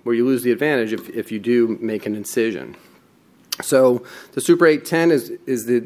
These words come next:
um, what we're doing, and once again, it can be used for retinal applications as well as subcycle, which we're talking about now, and then traditional, um, thermal transscleral cyclophotocoagulation. So,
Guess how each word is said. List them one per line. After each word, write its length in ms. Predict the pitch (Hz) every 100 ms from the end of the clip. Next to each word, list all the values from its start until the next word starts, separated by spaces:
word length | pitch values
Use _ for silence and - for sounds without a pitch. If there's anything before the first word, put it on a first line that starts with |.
| - - - -
um, 120 | - 127
what 100 | 135
we're 100 | 135
doing, 260 | 156 170
and 120 | 131
once 180 | 131 131
again, 180 | 131 139
it 100 | 139
can 120 | 139
be 80 | 117
used 240 | 120 117
for 80 | 123
retinal 400 | 107 117 151 143
applications 880 | 147 - 151 156 156 175 165 175 - - - -
as 160 | 127
well 280 | 117 131 127
as 240 | 120 -
subcycle, 840 | - 135 - 135 120 139 135 147 139
which 160 | 127
we're 60 | 123
talking 320 | 135 123 127
about 220 | 113 113
now, 340 | 123 127 131 127
and 140 | 120
then 100 | 117
traditional, 800 | 110 120 120 120 120 107 101 95 -
um, 260 | 107 98
thermal 640 | 95 120 110 107 98 95 - _ - _ -
transscleral 600 | 120 90 90 - 92 85
cyclophotocoagulation. 1400 | 87 85 80 80 - 82 78 82 78 80 76 76 - - - _ - - - -
So, 400 | - 170 160 -